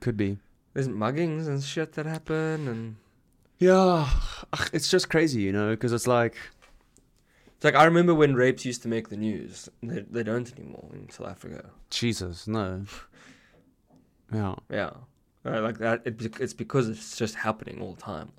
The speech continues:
Speaker 2: Like,
Speaker 1: All the, all the fucking time. No, yeah.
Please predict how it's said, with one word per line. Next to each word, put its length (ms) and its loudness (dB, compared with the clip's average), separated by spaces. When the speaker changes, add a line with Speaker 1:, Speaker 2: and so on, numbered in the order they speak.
Speaker 2:
Like, 100 -20
Speaker 1:
All 140 2
the, 140 0
all 380 4
the 80 -8
fucking 340 -14
time. 220 -12
No, 280 2
yeah. 280 0